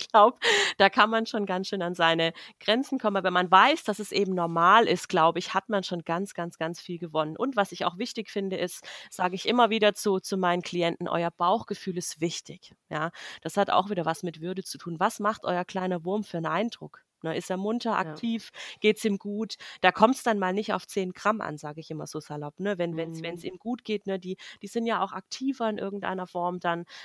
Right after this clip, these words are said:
Speaker 1: Deswegen, das finde ich auch ganz wichtig zu wissen. So, das waren jetzt ein paar Aspekte, ne? Äh, dass ihr sehen könnt, wie genug Milch eigentlich da ist, was ihr, wo ihr euch keine Sorgen machen müsst. Vielleicht waren's jetzt ein paar mehr, schreibt sie euch auf, hört sie noch mal an. Das finde ich immer ganz wichtig mit einzufügen.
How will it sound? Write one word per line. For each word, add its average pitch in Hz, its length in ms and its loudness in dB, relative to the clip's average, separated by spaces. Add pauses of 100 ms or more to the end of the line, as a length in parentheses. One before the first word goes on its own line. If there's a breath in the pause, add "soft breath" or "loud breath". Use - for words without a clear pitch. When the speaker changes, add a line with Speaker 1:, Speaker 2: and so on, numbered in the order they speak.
Speaker 1:
Deswegen, 185 440 0
das 190 220 2
finde 190 160 -4
ich 185 100 -6
auch 170 120 -2
ganz 165 220 -8
wichtig - 260 -12
zu - 100 -12
wissen. 156 180 -8
So, 269 120 2
das 220 180 0
waren 214 160 6
jetzt 226 160 -6
ein 208 80 -8
paar 196 220 4
Aspekte, 294 500 -6
ne? 240 220 -2 (320 loud breath)
Äh, 190 160 0 (100)
dass - 260 -4
ihr 190 120 0
sehen 214 300 0
könnt, 208 340 -2
wie 190 100 -12
genug 185 300 -10
Milch 185 320 -2
eigentlich 156 260 -8
da 240 200 2
ist, 262 260 -6
was 185 180 -2
ihr, 165 140 -4 (100)
wo 170 140 -4
ihr 156 80 -4
euch - 180 -10
keine 240 240 0
Sorgen 214 340 4
machen 196 300 0
müsst. - 300 -8 (400 loud breath)
Vielleicht 185 260 4
waren's 170 240 4
jetzt - 180 -4
ein 175 80 -4
paar 156 160 0
mehr, 190 180 2
schreibt - 320 -2
sie 170 100 2
euch 170 200 -2
auf, 170 240 2
hört - 140 -4
sie 175 120 -8
noch 160 180 -8
mal 156 160 -2
an. 156 260 -2 (300 loud breath)
Das - 160 -10
finde 202 180 0
ich - 80 -8
immer 185 180 2
ganz 165 240 2
wichtig 175 300 -6
mit 147 160 -6
einzufügen. 135 840 -8